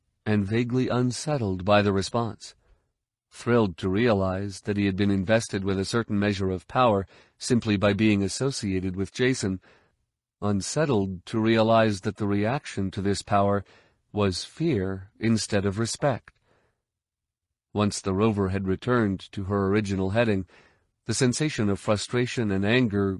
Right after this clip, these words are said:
grew more discernible in the Force. Ben twisted around in his seat and looked back at Tanogo's age-flaked face.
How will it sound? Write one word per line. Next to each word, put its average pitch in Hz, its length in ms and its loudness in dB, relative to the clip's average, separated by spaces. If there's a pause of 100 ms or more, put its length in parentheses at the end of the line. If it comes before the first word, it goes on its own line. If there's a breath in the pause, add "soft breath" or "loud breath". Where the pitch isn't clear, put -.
(100)
grew 107 220 0
more 110 240 2
discernible 98 840 -4
in 98 120 -2
the 104 100 -2
Force. - 420 -6 (1000 soft breath)
Ben 98 420 2
twisted 107 440 -4
around 107 380 2
in 95 80 0
his 95 160 -2
seat 123 280 0 (440 soft breath)
and 120 200 2
looked - 240 -4
back 117 380 2
at 107 140 -4
Tanogo's 104 720 0
age-flaked 104 720 -2
face. - 480 -6